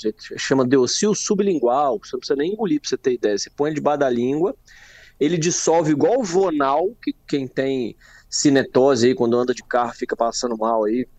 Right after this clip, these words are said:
toma e o negócio resolve, tira com a luva, é a mesma coisa o Deocil pra dor.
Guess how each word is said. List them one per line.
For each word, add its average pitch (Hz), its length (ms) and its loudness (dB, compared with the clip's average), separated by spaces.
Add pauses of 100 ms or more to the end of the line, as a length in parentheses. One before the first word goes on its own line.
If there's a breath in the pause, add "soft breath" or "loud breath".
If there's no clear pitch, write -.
toma 135 300 -2
e 127 40 -2
o 123 40 -2
negócio 120 380 -2
resolve, 120 440 -4
tira 135 200 -2
com - 100 -4
a 120 60 0
luva, 143 380 -2
é 165 40 0
a 147 40 -2
mesma 160 360 -2
coisa 147 220 -4
o - 40 -8
Deocil 160 380 -4
pra 190 160 -2
dor. 107 260 -4